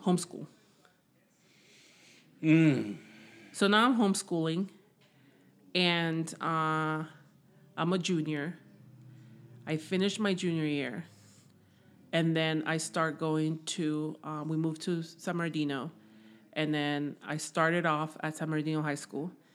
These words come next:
Speaker 1: and then the district said, "Oops, we messed up. You actually belong in this other high school." So then they transfer me to another high school. So I went to five different high schools,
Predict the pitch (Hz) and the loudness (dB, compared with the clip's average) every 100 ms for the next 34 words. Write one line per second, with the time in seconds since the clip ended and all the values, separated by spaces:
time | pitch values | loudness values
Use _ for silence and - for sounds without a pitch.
0 | _ _ _ - 160 156 151 147 147 147 | _ _ _ -4 0 0 2 0 0 -4
1 | 160 - - _ _ _ _ _ _ _ | -6 -14 -20 _ _ _ _ _ _ _
2 | - - 165 170 165 - 160 - 160 160 | -20 -4 -2 0 -2 -4 -6 -2 -2 0
3 | 220 - - 190 180 165 175 160 156 156 | -2 -4 -4 0 0 0 0 -2 0 0
4 | 151 - 175 156 156 151 156 151 151 147 | 0 -2 -2 0 0 2 2 0 0 0
5 | 143 170 165 - 127 147 165 - - - | 0 0 -4 -4 -8 -8 -8 -16 -20 -20
6 | - - - 180 165 160 156 208 185 - | -20 -8 0 2 4 2 0 0 0 0
7 | 196 180 175 - 180 160 156 160 151 147 | 2 4 2 0 0 2 2 2 0 -2
8 | 143 - 147 165 180 - - - - 214 | -6 -6 -6 -6 -6 -14 -20 -16 2 4
9 | 226 226 247 208 185 180 180 165 151 151 | 6 4 4 4 2 2 0 2 2 0
10 | - 127 - - | -4 -8 -8 -14